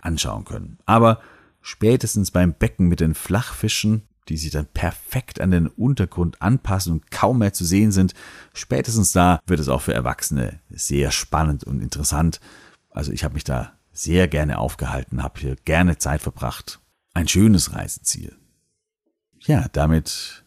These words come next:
schließe ich diese Folge über Smögen und ein bisschen über Lysekil ab und kann nur für Bohuslän werben. Es ist einfach eine unglaublich schöne Region,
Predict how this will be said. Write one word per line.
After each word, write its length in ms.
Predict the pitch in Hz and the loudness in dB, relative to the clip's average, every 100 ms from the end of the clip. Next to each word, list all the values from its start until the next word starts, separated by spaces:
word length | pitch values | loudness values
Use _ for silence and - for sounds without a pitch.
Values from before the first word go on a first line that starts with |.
| _ | _
schließe 440 | - 85 113 117 | -6 2 2 4
ich 140 | 85 - | 0 -2
diese 300 | 82 78 69 | -4 -2 -4
Folge 540 | - 76 76 104 104 | -6 0 2 4 4
über 560 | - 82 80 76 69 65 | 2 0 2 2 0 -4
Smögen 480 | - 82 107 123 64 | -2 4 4 4 0
und 160 | 67 | -4
ein 100 | 73 | -4
bisschen 240 | 90 87 67 | -4 -2 -2
über 240 | 71 69 | 0 -2
Lysekil 720 | 69 113 123 78 - 82 71 - | 2 2 2 -2 -4 -2 -2 0
ab 240 | 110 - - | -2 -2 0
und 880 | 98 98 92 90 82 - - - - _ | 4 6 6 4 2 -6 -10 -14 -20 _
kann 280 | - 95 98 | 0 4 6
nur 180 | 98 101 | 6 6
für 200 | 85 73 | 2 0
Bohuslän 760 | 80 85 80 67 64 58 60 - _ | 0 0 0 0 0 -2 -6 -12 _
werben. 580 | 76 69 71 - 87 - _ - | -6 -4 -4 -6 -10 -18 _ -10
Es 140 | - | -6
ist 160 | - - | -6 -2
einfach 300 | 90 85 78 | 0 0 -2
eine 280 | 78 76 - - | -2 0 -2 0
unglaublich 880 | 123 139 135 - 71 76 73 - 85 | 2 2 0 0 0 0 -4 -6 -6
schöne 440 | - 98 104 101 | 0 4 6 6
Region, 520 | 80 - 76 80 78 | 2 0 2 4 2